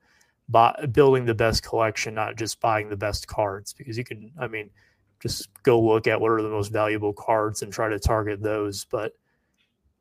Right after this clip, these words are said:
that really, I don't know if there's much of a purpose behind that, besides just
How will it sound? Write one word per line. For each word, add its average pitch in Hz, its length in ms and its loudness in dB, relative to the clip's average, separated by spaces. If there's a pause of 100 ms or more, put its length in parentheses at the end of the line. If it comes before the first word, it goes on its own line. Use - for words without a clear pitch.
(180)
that 120 140 0
really, 117 420 0 (140)
I - 20 0
don't 123 160 -2
know 117 120 2
if 107 60 -2
there's 107 200 -4
much 113 220 -4
of 107 60 -8
a 98 60 -8
purpose - 840 -2 (100)
behind 104 420 0
that, 101 200 -8 (120)
besides 117 420 2
just - 300 -4